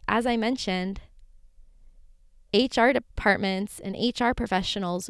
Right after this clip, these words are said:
know that remote work is having a huge impact. Companies are starting to wake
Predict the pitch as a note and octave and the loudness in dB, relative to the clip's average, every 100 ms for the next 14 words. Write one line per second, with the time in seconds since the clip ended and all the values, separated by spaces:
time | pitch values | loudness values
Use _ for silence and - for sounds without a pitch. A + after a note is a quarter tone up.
0 | - F#3+ F#3+ G3 B3+ A#2 - - - _ | -8 -2 2 4 4 2 -4 -10 -18 _
1 | _ _ - - _ _ - G3 F#3 F3+ | _ _ -20 -20 _ _ -6 0 2 2
2 | G3+ F#3+ F3+ F3+ E3 - - F#3+ G3+ F#3 | 2 2 2 0 0 -2 -8 -4 -4 -2
3 | F#3 F#3 F#3+ F#3 - F3 - - - - | -6 -6 -8 -8 -8 -6 -4 -2 -4 -6
4 | - A#3 A3 A#3 A3 G#3+ G#3 - G3 G3 | -6 -2 0 0 0 -2 -4 -2 -4 -4
5 | - G3+ F#3+ | -6 -6 -6